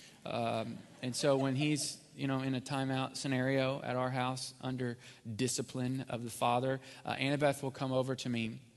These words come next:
and she'll say, "Daddy, you know what I say?" I say, "What, Annabeth?" "You're the best daddy." <laughs> "Annabeth, you're in timeout. That's so manipulative. Go sit down."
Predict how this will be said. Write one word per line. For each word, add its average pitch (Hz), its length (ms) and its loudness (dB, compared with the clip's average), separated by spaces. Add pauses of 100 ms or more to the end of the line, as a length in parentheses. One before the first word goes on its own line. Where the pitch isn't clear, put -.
(500)
and 120 140 -2
she'll 113 140 -4
say, 113 180 0
"Daddy, 123 300 4
you 120 120 0
know 120 140 -2
what 120 100 -2
I 117 120 -2
say?" - 160 -8 (100)
I - 960 -20
say, - 160 -6
"What, 113 240 0
Annabeth?" 110 340 -6 (680)
"You're 117 140 -4
the 104 80 -10
best 95 360 -10
daddy." 98 320 -12 (1160)
<laughs> - 1200 -16
"Annabeth, 127 440 2 (160)
you're 156 160 2
in 151 60 0
timeout. 131 500 0
That's 127 160 -4
so 156 180 4
manipulative. 113 800 -2
Go 143 140 2
sit 139 220 -2
down." 107 180 -2